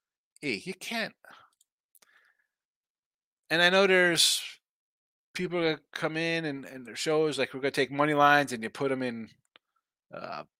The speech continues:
parlays or whatever, you know, the crazy all faves and money line kind of stuff. How are we taking, I, I can't. I, there's no way I'm condoning minus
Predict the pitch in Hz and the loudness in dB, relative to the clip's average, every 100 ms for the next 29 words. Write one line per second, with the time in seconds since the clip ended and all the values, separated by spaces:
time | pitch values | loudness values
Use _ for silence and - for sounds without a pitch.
0 | - 151 160 156 147 143 143 139 135 131 | 0 8 10 10 8 4 2 0 0 0
1 | 131 131 127 127 120 - - 107 104 101 | 2 2 2 0 -2 -8 -16 -14 -12 -12
2 | 107 98 - _ _ _ _ - 135 123 | -14 -16 -20 _ _ _ _ -4 -2 0
3 | 127 131 127 131 123 131 127 123 113 123 | 2 2 4 2 2 2 2 0 -2 -2
4 | 127 123 123 117 127 120 - 123 117 - | -4 -2 -2 -2 -2 0 0 2 0 -2
5 | - - _ _ _ _ _ _ _ _ | -14 -20 _ _ _ _ _ _ _ _
6 | _ _ _ _ _ _ _ _ _ _ | _ _ _ _ _ _ _ _ _ _
7 | _ _ _ _ - - _ - - 175 | _ _ _ _ -20 -20 _ -6 -2 0
8 | 247 233 196 - 165 156 135 117 104 - | 2 2 0 0 0 0 0 -2 -2 -16
9 | - _ _ _ - - - - 123 - | -20 _ _ _ -16 -14 -10 -2 0 0
10 | 107 90 - - 110 101 127 127 160 156 | -2 -4 -6 -4 -4 -2 -2 0 2 4
11 | 127 - 113 123 110 92 113 117 113 113 | 4 2 2 2 0 -8 0 4 4 4
12 | - | 0